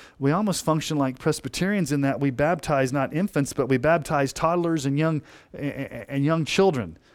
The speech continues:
Five, six, seven year, eight children we're baptizing. And that's the, that's the highest number of baptisms within Southern Baptist churches i-, i-, is children.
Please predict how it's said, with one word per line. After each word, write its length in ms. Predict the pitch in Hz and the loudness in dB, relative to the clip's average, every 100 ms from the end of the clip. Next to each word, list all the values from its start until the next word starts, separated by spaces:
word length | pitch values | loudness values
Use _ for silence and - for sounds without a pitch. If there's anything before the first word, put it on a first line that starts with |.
| _ | _
Five, 560 | - - - 156 165 151 | -20 -20 0 4 4 4
six, 260 | - 160 | 0 0
seven 280 | - 175 165 | 2 2 2
year, 160 | 156 151 | 4 4
eight 160 | 147 | 4
children 640 | - - 202 175 127 127 123 - - - | 2 2 4 4 0 -2 -4 -10 -20 0
we're 160 | 135 147 | 4 6
baptizing. 720 | 123 170 190 - 123 110 113 | 8 6 6 2 0 0 0
And 80 | 135 | 0
that's 140 | 160 | 2
the, 120 | 151 | 0
that's 240 | 117 156 - | 2 0 0
the 100 | 127 | -2
highest 400 | - 190 175 160 | 0 2 0 0
number 280 | 180 160 | 2 4
of 120 | 143 120 | 4 4
baptisms 720 | 160 208 - 127 135 139 - - - | 2 2 0 -2 -2 -4 -8 -18 -2
within 600 | 147 143 175 185 156 147 - _ _ _ _ _ _ - - | 2 4 4 2 2 -2 -6 _ _ _ _ _ _ -20 -4
Southern 340 | 170 156 160 | 0 2 2
Baptist 340 | 143 139 131 | 2 2 -2
churches 640 | - 233 - 92 - - - _ _ _ - - - - | -2 -2 -4 -10 -10 -12 -14 _ _ _ -20 -20 -12 -2
i-, 40 | |
i-, 380 | 151 156 160 156 160 | 0 2 0 -2 -2
is 100 | 139 | -4
children. 640 | - 214 233 135 90 62 | 0 2 2 -2 -6 -12